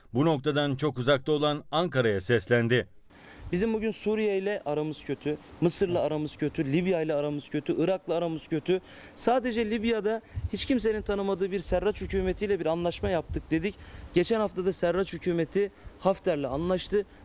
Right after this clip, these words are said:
Speaker 2: ve uluslararası tüm anlaşmalarının iptal olacağı üzerine anlaştı.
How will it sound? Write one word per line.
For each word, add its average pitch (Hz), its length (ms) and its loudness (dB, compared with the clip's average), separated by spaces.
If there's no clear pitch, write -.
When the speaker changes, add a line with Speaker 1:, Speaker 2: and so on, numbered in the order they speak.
Speaker 2:
ve 175 380 2
uluslararası 190 720 0
tüm 226 180 0
anlaşmalarının 170 760 0
iptal 196 380 -2
olacağı 147 420 -2
üzerine 131 280 -2
anlaştı. 123 540 -2